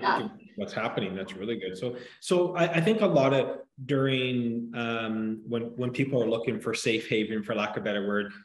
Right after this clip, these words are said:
Speaker 2: G I Cs typically come up.
Speaker 1: Yeah.
Speaker 2: Um, how does this, like, fo-, foundationally, how does a high in-, interest savings account differ from a G I C? Is it more of the flexibility on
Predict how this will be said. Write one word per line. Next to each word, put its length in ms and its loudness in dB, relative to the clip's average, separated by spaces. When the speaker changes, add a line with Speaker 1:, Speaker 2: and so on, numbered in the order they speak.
Speaker 2:
G 180 2
I 80 2
Cs 400 -4
typically 400 -6
come 260 -10
up. 260 -8
Speaker 1:
Yeah. 100 0
Speaker 2:
Um, 260 -2
how 160 4
does 240 4
this, 300 -2
like, 200 -2
fo-, 220 -2
foundationally, 600 0
how 120 -2
does 360 -2
a 40 -12
high 180 -4
in-, 180 -4
interest 380 -4
savings 320 0
account 340 -8
differ 340 -4
from 320 -6
a 60 -8
G 220 -6
I 100 -2
C? 240 -6
Is 140 -2
it 160 -4
more 260 0
of 80 -4
the 80 0
flexibility 1000 -2
on 260 -4